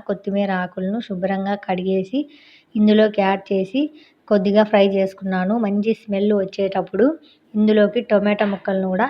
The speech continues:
యాడ్ చేసుకున్నాము. ఇక్కడ నేను పచ్చిమిర్చి ముందుగానే వేయాలి, అవి వేయలేదు కాబట్టి తర్వాత అయితే వేసుకున్నాను. టొమాటో ముక్కలు సాఫ్ట్గా మగ్గేదానికి ఇక్కడ ఉప్పును కూడా యాడ్ చేసుకొని మూత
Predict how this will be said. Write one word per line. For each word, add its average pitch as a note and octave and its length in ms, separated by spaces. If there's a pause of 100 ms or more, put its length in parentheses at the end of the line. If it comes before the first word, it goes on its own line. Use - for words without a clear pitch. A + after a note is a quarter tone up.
(140)
యాడ్ G3 240
చేసుకున్నాము. F#3 640 (420)
ఇక్కడ G#3+ 240 (160)
నేను G3+ 240
పచ్చిమిర్చి G#3 500 (100)
ముందుగానే G3+ 560
వేయాలి, F#3+ 360 (140)
అవి G3+ 120 (120)
వేయలేదు G3 480
కాబట్టి F#3 400 (600)
తర్వాత G#3 420
అయితే F#3+ 160 (100)
వేసుకున్నాను. F#3 640 (440)
టొమాటో G#3+ 420
ముక్కలు G#3 340 (240)
సాఫ్ట్గా G3+ 420 (120)
మగ్గేదానికి F#3 640 (100)
ఇక్కడ G3 180 (160)
ఉప్పును G3 360
కూడా G#3 120 (340)
యాడ్ G3 260
చేసుకొని F#3+ 520 (500)
మూత G#3 160